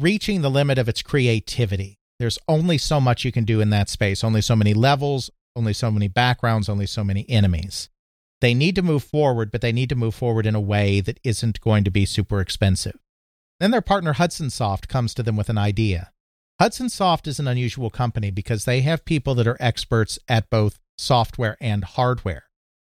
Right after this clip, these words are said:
They have hardware designers on their staff, even though they're a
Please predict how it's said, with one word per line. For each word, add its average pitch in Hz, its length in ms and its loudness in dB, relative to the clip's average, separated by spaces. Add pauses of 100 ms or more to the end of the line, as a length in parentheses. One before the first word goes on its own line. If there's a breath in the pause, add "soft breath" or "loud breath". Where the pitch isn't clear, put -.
(160)
They 131 140 4
have 143 160 2
hardware 156 340 0
designers 92 480 -6
on 98 140 -4
their 98 100 -2
staff, 123 380 -4
even 104 200 -2
though 104 140 0
they're 101 240 0
a 104 200 0